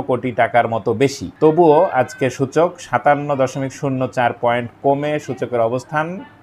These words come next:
পাঁচ হাজার তিনশো একান্ন দশমিক তিনে, অর্থাৎ সাতান্ন পয়েন্ট সূচক কমেছে।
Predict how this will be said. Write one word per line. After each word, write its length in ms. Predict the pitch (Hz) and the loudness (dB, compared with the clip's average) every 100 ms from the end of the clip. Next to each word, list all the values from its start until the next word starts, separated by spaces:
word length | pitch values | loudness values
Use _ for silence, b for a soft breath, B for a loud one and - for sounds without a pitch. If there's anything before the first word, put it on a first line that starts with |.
| - | -4
পাঁচ 120 | 127 - | -4 -2
হাজার 240 | 135 131 131 | -4 -4 -4
তিনশো 260 | 127 131 127 117 | -6 -6 -4 -4
একান্ন 220 | 131 131 127 | -4 -4 -4
দশমিক 320 | 120 127 120 - | -4 -6 -10 -4
তিনে, 200 | 160 104 78 - 131 | -2 -2 -8 0 0
অর্থাৎ 240 | 123 147 135 | 2 -4 -4
সাতান্ন 340 | - 127 156 160 151 | -2 2 2 0 -2
পয়েন্ট 180 | 147 135 | -2 -4
সূচক 240 | 135 135 131 - | -6 -6 -4 -2
কমেছে। 380 | 127 135 135 | -2 -2 -2